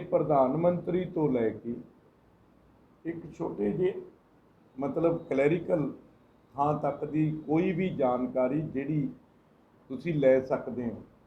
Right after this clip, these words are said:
ਜਿਹਨੂੰ ਕਿ ਕਮਜ਼ੋਰ ਕੀਤਾ ਗਿਆ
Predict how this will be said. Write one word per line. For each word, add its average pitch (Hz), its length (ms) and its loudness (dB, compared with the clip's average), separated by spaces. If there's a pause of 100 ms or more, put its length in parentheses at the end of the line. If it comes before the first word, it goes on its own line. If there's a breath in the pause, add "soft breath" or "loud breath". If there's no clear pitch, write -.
(680)
ਜਿਹਨੂੰ 175 500 2
ਕਿ 170 240 2
ਕਮਜ਼ੋਰ 147 640 2
ਕੀਤਾ 139 360 -2
ਗਿਆ 113 480 -2